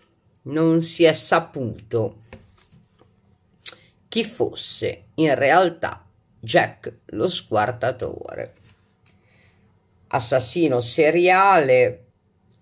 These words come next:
dell'Inghilterra vittoriana. E proprio a causa del fatto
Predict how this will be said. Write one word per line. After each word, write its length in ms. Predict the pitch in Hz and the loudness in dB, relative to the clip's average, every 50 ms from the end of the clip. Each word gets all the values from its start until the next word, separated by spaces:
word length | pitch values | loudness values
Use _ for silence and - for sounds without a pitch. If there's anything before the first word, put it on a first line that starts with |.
| _ _ _ _ | _ _ _ _
dell'Inghilterra 1500 | - 117 123 120 117 147 139 127 123 135 143 147 147 143 135 139 135 135 135 131 123 - 151 143 143 131 123 131 139 135 | -20 -18 -14 -6 -2 -2 -2 -2 -2 -6 -6 -6 -6 -6 -6 -6 -6 -6 -6 -6 0 2 4 4 4 2 0 0 -2 -2
vittoriana. 1200 | 127 135 143 135 _ _ - 135 123 110 104 92 82 85 80 60 58 57 65 65 64 67 - - - - 113 - _ _ _ _ _ _ _ _ _ _ _ _ _ _ _ _ _ _ _ _ _ _ _ _ _ _ _ _ - - - - - - _ _ _ _ - | -2 -4 -10 -12 _ _ -2 0 0 0 -2 -4 -6 -6 -6 -8 -10 -10 -12 -14 -16 -16 -18 -18 -20 -20 -20 -20 _ _ _ _ _ _ _ _ _ _ _ _ _ _ _ _ _ _ _ _ _ _ _ _ _ _ _ _ -14 -14 -14 -14 -20 -20 _ _ _ _ -6
E 60 | - | -4
proprio 280 | - - 294 - 254 185 | 0 0 2 4 4 2
a 40 | - | 4
causa 320 | - 156 165 151 120 131 | 4 2 2 2 2 2
del 180 | 123 117 123 117 | 0 0 -2 -2
fatto 680 | 113 - 202 196 - - - _ - 127 110 95 - | 0 2 2 2 2 0 -4 _ -4 -4 -4 -4 -4